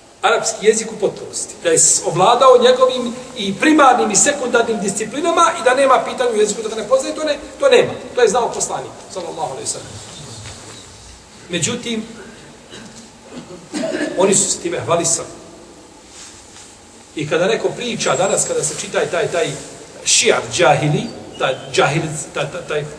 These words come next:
ta poezija i džahilijata što je došla, možeš imati samo pored sebe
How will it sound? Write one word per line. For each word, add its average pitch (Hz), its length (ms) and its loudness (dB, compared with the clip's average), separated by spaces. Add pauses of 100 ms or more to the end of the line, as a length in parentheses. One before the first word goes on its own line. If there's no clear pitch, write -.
(120)
ta 143 180 -4
poezija 170 360 8
i - 140 -4
džahilijata 151 520 -2
što - 140 -10
je 147 40 -8
došla, 254 300 -4 (680)
možeš 170 240 2
imati 175 200 -4
samo 190 240 2
pored 147 180 -4
sebe 190 300 -2